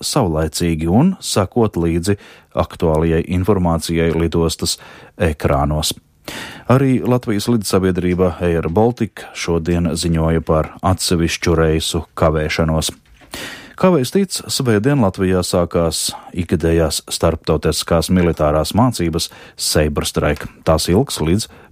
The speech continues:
piecpadsmitajam jūnijam. Iekšlietu ministrija rosina drošības policiju pārdēvēt par Nacionālās drošības dienestu. Iekšlietu ministrija šo priekšlikumu nosūtījusi izvērtēt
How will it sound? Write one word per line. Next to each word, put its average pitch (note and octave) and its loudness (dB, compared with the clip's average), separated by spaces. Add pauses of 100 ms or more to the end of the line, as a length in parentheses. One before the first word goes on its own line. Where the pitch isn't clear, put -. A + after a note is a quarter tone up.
piecpadsmitajam D#2+ 0
jūnijam. D2+ 0 (1300)
Iekšlietu E3 2
ministrija G2 2
rosina A2 2
drošības A#2 -2
policiju C#3 0
pārdēvēt C3 0
par G#2+ 2
Nacionālās A2 2
drošības F2 0
dienestu. D#2 -2 (280)
Iekšlietu E2 0
ministrija F2 2
šo E2 0
priekšlikumu F#2 0
nosūtījusi F2 0
izvērtēt F2+ 0